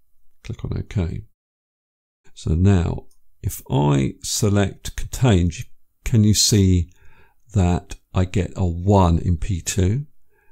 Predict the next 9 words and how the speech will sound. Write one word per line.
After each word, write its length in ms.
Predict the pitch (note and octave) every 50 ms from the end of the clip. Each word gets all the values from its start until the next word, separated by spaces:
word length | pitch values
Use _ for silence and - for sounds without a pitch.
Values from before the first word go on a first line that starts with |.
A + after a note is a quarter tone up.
| - - -
And 60 | G2
if 140 | F2+ - -
I 100 | G2 G2
select 540 | F2+ - - - F#2+ F#2 F2+ F#2 - - - - - - - -
starts 680 | - - - - - A2+ A2 G#2 - - - - -
with, 480 | - F2 F#2+ G2 G#2+ - - - - - _ _
can 120 | - - G2
you 60 | F#2+
see 400 | - - - F#2+ F#2 F#2 F#2